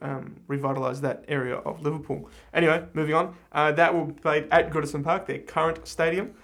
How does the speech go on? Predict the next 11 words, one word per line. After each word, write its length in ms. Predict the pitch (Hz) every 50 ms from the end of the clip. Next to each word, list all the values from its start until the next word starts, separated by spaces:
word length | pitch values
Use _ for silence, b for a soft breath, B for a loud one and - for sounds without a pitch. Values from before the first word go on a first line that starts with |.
| B B B B B B
Um, 600 | 147 143 143 147 143 143 143 143 143 143 - - - -
I 180 | 156 156 170 175
believe 420 | 165 156 147 151 147 147 143 143
that 120 | 147 139 -
Everton 360 | 151 143 131 131 139 139 135
will 100 | 131 123
win 400 | 131 127 123 123 123 123 - - - - _
two 140 | - - 143 135
goals 300 | 131 127 135 139 - -
to 200 | - - 135 131
nil. 280 | 131 135 135 123 113